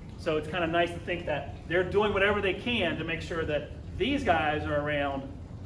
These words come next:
for a really long time. The S S P program. We're so glad you guys tuned in today.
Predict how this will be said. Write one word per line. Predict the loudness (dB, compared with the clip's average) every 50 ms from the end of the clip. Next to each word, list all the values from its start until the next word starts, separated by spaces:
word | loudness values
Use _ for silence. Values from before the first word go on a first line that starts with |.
| -12 -10
for | -6 -4 0
a | 0 0 0
really | 0 -2 -4 -6 -6 -6 -4 -2 0 2 4 4 4 4 2 0
long | 0 -2 -2 -2 -4 -6 -8 -8
time. | -8 -8 -8 -8 -10 -10 -12 -12 -12 -12 -12 -8 -4
The | -4 -2
S | -2 0 0
S | 0 0 0
P | -2 -2 -2
program. | -2 -2 -4 -4 -4 -6 -10 -10 -12 -12 -12 -12 -12 -12 -10 -12 -12 -12 -12 -14 -14 -14 -14 -14 -12 -12 -12 -12 -10 -10 -12 -12 -12 -12 -12 -10 -12 -6 -2
We're | 0 0 0
so | 2 6 8 8 8
glad | 10 8 8 6 6
you | 6
guys | 6 6 6 6 4
tuned | 2 2 2 2 2
in | 2
today. | 2 4 4 4 4 4 4 2